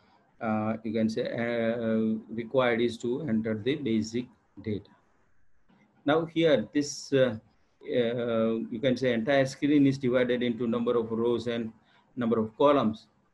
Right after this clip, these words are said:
Uh, the column is, uh, you can say, uh, given a name as, uh, you can say A, B, C, D, E, F, G.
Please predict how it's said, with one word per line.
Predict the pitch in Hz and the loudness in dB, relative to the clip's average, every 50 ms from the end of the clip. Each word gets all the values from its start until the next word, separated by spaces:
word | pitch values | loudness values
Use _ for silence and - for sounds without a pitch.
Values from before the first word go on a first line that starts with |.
| _ _ _ _ _ - | _ _ _ _ _ -10
Uh, | 117 110 110 | -6 -6 -4
the | 110 113 120 | -4 -4 -6
column | 113 - - 123 131 139 147 156 139 117 113 110 110 - | -6 -2 2 4 4 4 4 2 2 2 0 0 -2 -2
is, | 139 123 120 120 | -2 -2 0 0
uh, | 135 139 139 - - 123 117 117 117 117 120 - | -2 -4 -4 -4 -4 -2 0 0 0 0 -2 -4
you | 139 113 | -6 -6
can | 113 139 123 113 | -4 -4 -4 -2
say, | 107 123 120 117 117 | -2 -2 -2 0 0
uh, | 117 117 113 113 113 110 107 - | 0 0 0 0 -2 -2 -4 -2
given | 123 120 120 127 123 | 0 0 2 2 2
a | 123 120 | 2 2
name | 113 113 120 120 117 120 120 | 2 0 0 0 -2 -4 -4
as, | - 120 113 113 110 104 98 107 | -2 0 0 0 0 -2 -2 -2
uh, | 117 | 0
you | 117 113 113 110 | 0 2 0 0
can | 110 131 110 110 | -2 0 0 0
say | 107 113 113 110 110 - | 2 2 2 0 0 0
A, | 113 113 | -2 -2
B, | 113 113 117 113 113 | 0 0 0 0 0
C, | 110 - 120 110 110 | 0 0 2 2 2
D, | 110 107 113 113 - - | 2 2 2 0 0 -2
E, | 120 110 110 110 110 110 | 0 2 4 4 4 4
F, | 107 107 107 107 | 2 0 -6 -10
G. | 101 110 117 120 113 110 110 110 | -6 -4 -2 0 0 0 0 0